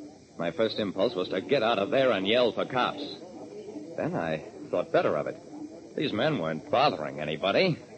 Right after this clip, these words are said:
The cops could have no reason for arresting them.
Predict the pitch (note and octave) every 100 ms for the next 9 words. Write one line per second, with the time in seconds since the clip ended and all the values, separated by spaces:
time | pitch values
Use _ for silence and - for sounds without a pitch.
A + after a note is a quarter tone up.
0 | - E2 - C3 B2 - G#2 B2 B2 C#3+
1 | C#3+ D3+ G3+ D#3 - E3 D#3+ G#3+ G#3 F#2
2 | D#2+